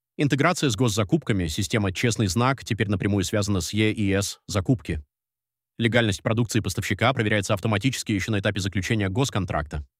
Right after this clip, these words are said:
На что обратить внимание, критические точки. Обновление один эс.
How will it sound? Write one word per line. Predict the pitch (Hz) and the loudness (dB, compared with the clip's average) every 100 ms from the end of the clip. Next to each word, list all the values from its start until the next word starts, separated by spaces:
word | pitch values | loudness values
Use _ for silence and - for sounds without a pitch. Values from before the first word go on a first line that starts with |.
| _ _ _ _ _ | _ _ _ _ _
На | 127 113 | 0 2
что | 139 | 2
обратить | 113 - 98 | 2 0 -2
внимание, | 107 104 104 95 85 | -2 0 0 0 -2
критические | 95 92 87 - 90 | -4 -4 -6 -4 -2
точки. | 90 82 - 76 - _ _ _ _ _ _ _ _ | -2 -4 -6 -8 -10 _ _ _ _ _ _ _ _
Обновление | - 147 135 131 143 127 | -2 2 4 4 2 2
один | 123 120 139 | 2 2 2
эс. | 123 120 - | 2 0 -2